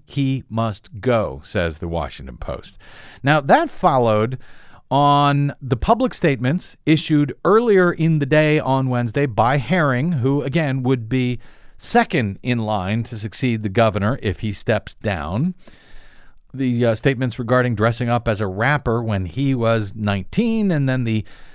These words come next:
far more disturbing public statement that was issued on Wednesday by Doctor Vanessa Tyson, a forty-two-year-old professor from Scripps College in Claremont, California, regarding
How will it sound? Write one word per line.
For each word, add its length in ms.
far 440
more 300
disturbing 600
public 360
statement 480
that 80
was 200
issued 360
on 180
Wednesday 380
by 200
Doctor 360
Vanessa 420
Tyson, 720
a 140
forty-two-year-old 840
professor 540
from 180
Scripps 380
College 500
in 100
Claremont, 500
California, 640
regarding 480